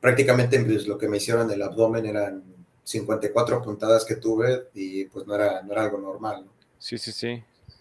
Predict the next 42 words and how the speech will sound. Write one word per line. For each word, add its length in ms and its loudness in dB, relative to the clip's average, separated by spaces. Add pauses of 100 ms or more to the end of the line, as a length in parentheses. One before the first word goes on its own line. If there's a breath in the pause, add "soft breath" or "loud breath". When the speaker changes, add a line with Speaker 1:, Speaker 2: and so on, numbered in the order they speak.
(1040 soft breath)
Speaker 1:
Y 100 -2
pues 180 -2
ya 200 8
conocí 280 4
el 80 0
CrossFit, 340 2
afortunadamente, 640 2
este, 220 -2
pues 160 -8
me 80 0
gustó, 640 -2
vi 160 -6
que 120 0
aguantó 360 2
mi 140 0
cuerpo 540 2
y 400 -4
dije, 340 -4
pues, 580 -8
si 80 -6
ya 100 4
me 80 4
andaba 260 6
muriendo 260 6
en 60 0
un 40 2
accidente 380 -2
de 60 -4
motocicleta, 680 -6
pues 180 -14
al 80 -8
menos 240 -2
me 60 0
voy 140 2
a 60 2
morir 260 -2
haciendo 260 -8
lo 100 -4
que 120 -12
me 100 -10
gusta, 320 -6
dije. 240 -20